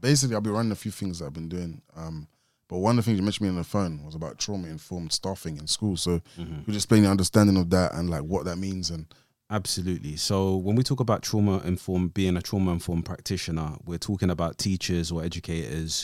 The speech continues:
Speaker 2: who are basically, uh, what I call, uh, mental health first aiders, um, and understand, um, not to go too deep into psychology, but understand that some young people have experienced things. So if we talk about trauma, for example, trauma is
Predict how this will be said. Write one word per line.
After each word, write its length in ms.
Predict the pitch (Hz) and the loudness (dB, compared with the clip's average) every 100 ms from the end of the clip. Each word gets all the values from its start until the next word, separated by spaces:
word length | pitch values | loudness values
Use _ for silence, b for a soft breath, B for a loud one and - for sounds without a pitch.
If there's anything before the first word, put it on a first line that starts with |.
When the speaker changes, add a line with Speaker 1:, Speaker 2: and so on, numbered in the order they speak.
| - | -6
Speaker 2:
who 420 | - 92 87 85 78 b b b b - | -2 0 2 0 -4 b b b b -4
are 80 | 95 | 4
basically, 680 | 131 127 113 - 101 98 90 | 6 6 4 0 0 0 0
uh, 80 | |
what 160 | 85 95 | -2 -2
I 40 | 90 | -2
call, 380 | - 92 90 - | 0 0 0 0
uh, 100 | 85 | 4
mental 320 | 95 101 - | 6 6 4
health 180 | 95 87 | 2 0
first 320 | - 87 - | -2 -4 -2
aiders, 520 | 85 78 76 - - - | -4 -4 -6 -10 -12 -4
um, 400 | 85 85 82 85 - | 0 2 4 0 0
and 160 | 85 85 | -2 2
understand, 920 | 104 98 87 - 95 85 82 76 - B B B B - | 4 4 2 2 2 4 2 0 -6 B B B B -2
um, 340 | 85 85 87 | 0 4 4
not 140 | 107 - | 4 2
to 40 | |
go 140 | 98 | 0
too 220 | 92 - 92 | 2 2 2
deep 240 | 92 - | 0 -2
into 160 | 82 - | -4 -2
psychology, 580 | 87 82 98 87 - | -4 -2 -2 -2 -2
but 240 | 82 90 - _ _ _ - | -2 -2 -4 _ _ _ 4
understand 640 | 117 110 - 110 98 87 | 6 6 6 6 6 4
that 180 | 82 - _ | 2 -4 _
some 300 | - 113 117 | 0 6 8
young 180 | 107 104 | 8 6
people 320 | 98 95 - | 4 0 0
have 100 | 85 | -2
experienced 520 | 82 - 104 98 76 - | -4 -2 2 2 0 -2
things. 180 | 82 | -2
So 100 | 82 | 0
if 80 | 92 | 2
we 80 | 135 | 4
talk 200 | 131 127 | 6 4
about 180 | 92 - | 2 2
trauma, 320 | - 104 90 | 4 4 4
for 140 | - | 0
example, 360 | 80 82 78 - | -6 -4 -6 -6
trauma 520 | - 120 120 117 110 - | 2 6 8 8 6 2
is 320 | 95 85 | 0 0